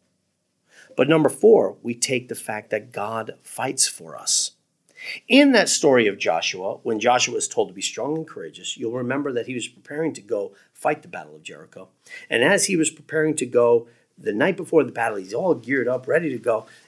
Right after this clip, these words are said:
And he's going, going over those plans one more time. And all of a sudden, a man comes out with a sword drawn. That's not good. He's coming from Jericho. And Joshua grabs his sword. You know, "Are you for us or against us?" And the man says, "Neither.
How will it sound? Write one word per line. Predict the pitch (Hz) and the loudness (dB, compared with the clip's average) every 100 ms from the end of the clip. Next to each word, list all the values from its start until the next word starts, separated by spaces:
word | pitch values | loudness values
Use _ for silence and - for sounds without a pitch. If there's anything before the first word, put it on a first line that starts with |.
| - | -4
And | 120 110 104 | 0 0 -4
he's | 107 107 | -8 -6
going, | 143 165 143 139 | -2 0 0 -2
going | 147 165 | 0 0
over | 160 | 2
those | 147 127 | 0 0
plans | - 143 135 120 | -6 -10 -8 -6
one | 135 | -4
more | 151 135 | -2 -4
time. | 143 131 | -4 -4
And | 117 | -4
all | 135 | -4
of | |
a | 127 | -2
sudden, | 147 123 | -2 -2
a | |
man | 117 135 135 | -2 -2 -4
comes | 113 101 | -10 -12
out | 104 104 | -12 -12
with | 98 | -8
a | |
sword | - 139 143 | -4 -2 -2
drawn. | 113 87 85 _ _ - | -4 -12 -16 _ _ -4
That's | 151 - | -2 -2
not | 101 - | -8 -8
good. | 92 - _ _ - | -10 -10 _ _ -10
He's | 101 | -8
coming | - 156 120 | -2 0 0
from | - 160 | 0 0
Jericho. | 120 90 - - - _ _ _ _ _ _ _ _ - | 0 -2 -8 -18 -20 _ _ _ _ _ _ _ _ -20
And | - | -10
Joshua | 104 107 120 101 | -6 -4 -2 -4
grabs | 110 107 104 | -4 -4 -4
his | 104 | 0
sword. | - 107 98 | 0 -2 -8
You | 104 | -10
know, | 110 | -12
"Are | 107 | -4
you | 131 | -4
for | 147 - 185 | -4 -2 0
us | 185 165 | 0 -2
or | 170 | -6
against | 160 170 - 127 | -10 -6 -6 -6
us?" | - - | -10 -10
And | 104 | -8
the | |
man | 120 127 | -8 -2
says, | - 101 92 | -2 -2 -2
"Neither. | 92 156 254 151 - | 4 6 6 4 0